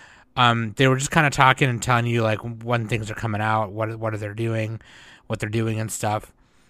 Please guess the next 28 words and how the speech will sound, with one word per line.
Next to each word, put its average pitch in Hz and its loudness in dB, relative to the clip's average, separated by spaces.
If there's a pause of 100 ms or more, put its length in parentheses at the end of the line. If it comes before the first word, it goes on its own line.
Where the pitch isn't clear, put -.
(800)
And 156 6
what 147 4
they 135 6
did 156 4
was 135 4
they 123 4
teased, 127 -2
like, 117 0
the 113 -6
concept 123 0
art, 101 0 (560)
the 123 0
final 151 6
concept 123 0
art 107 4
for 107 2
three 135 -2
characters, 107 -2
Kyo, 113 2 (480)
Benomaru, 110 2
and 104 -4
Shun'ei. 113 -2 (640)
And 117 2 (340)
they 131 2
also 117 2
confirmed 117 -2
that 104 0
Shun'ei 117 -2